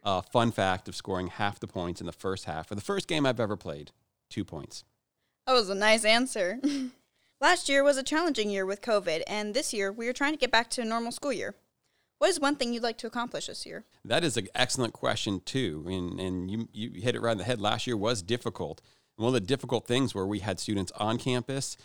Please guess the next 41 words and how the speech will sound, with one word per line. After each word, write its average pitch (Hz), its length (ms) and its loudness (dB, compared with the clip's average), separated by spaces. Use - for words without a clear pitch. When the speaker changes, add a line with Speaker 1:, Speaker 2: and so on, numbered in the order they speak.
Speaker 1:
uh, 92 120 -2
students 113 340 0
in 92 140 0
learning 120 320 2
centers, 123 440 0
students 110 420 -2
at - 260 -2
home, 131 500 2
and, 92 280 -2
uh, 87 40 -6
students 120 300 0
who 113 80 -4
were 98 100 -4
out 92 160 -2
being 90 200 -2
quarantined. 110 760 -2
And, 101 280 2
uh, 92 220 0
and, 107 180 -2
and 117 160 0
that 151 160 0
caused 120 300 0
us 110 140 -2
to 101 100 -2
lose 107 260 -2
part 104 280 -2
of 92 80 -4
our 85 100 -2
culture, - 600 -8
and, 90 220 -2
and 95 140 -2
our 92 60 -2
culture 113 360 -4
of 85 160 -8
being 107 220 -2
together, 98 420 0
a 90 60 -2
culture 101 460 -6
of 87 340 -4
just, 92 320 -6
uh, 80 160 -4